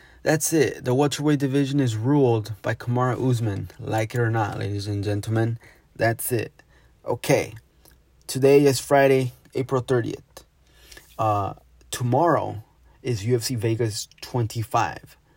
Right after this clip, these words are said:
In the main event, we have Dominic Reyes versus Jiri Prochazka. Dominic Reyes, we all know a little bit about him.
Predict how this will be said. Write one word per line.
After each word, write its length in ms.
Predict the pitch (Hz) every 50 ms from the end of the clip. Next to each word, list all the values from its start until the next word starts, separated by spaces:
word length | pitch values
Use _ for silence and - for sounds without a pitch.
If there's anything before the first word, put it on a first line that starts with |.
| _ _ _ _
In 100 | - -
the 80 | 113 107
main 160 | 110 120 131
event, 340 | 139 131 123 139 135 113 -
we 120 | - 113
have 200 | 120 117 104 98
Dominic 440 | - 117 120 127 127 123 120 110 110
Reyes 580 | 117 104 117 120 120 113 107 104 104 - - - _ _ _ _ _
versus 320 | - 107 101 107 104 98
Jiri 580 | 95 98 - 113 120 127 127 127 131 131 131 127 - - _ _ _
Prochazka. 840 | - - 107 101 - - - 120 120 110 - - - - - - 113 - _ _ - - _ _ _ _ - - - - - - - - - _ -
Dominic 400 | - - 135 139 131 123 - -
Reyes, 580 | 127 123 117 110 - - - - - - - - - - - _ _ - - -
we 180 | - 110 123
all 120 | 123 117 117
know 180 | 120 117 117
a 20 | 117
little 200 | 117 113 113 110
bit 120 | 113 113
about 300 | 110 101 110 110 113 117
him. 240 | 123 123 120 120